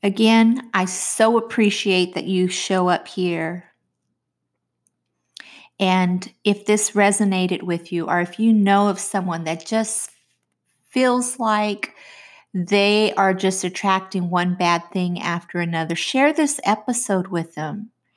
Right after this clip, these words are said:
Share with them that what is happening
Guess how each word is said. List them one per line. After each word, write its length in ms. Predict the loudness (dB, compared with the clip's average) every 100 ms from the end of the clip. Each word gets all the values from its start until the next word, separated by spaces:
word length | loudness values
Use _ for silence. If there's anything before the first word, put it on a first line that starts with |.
| _ _ _
Share 520 | -6 0 4 6 4
with 300 | 4 2 2
them 420 | 2 2 0 -6 -10 _ -2
that 300 | 0 0 -6
what 480 | -10 0 4 4 2
is 200 | -4 -2
happening 800 | -2 0 0 0 0 -2 -4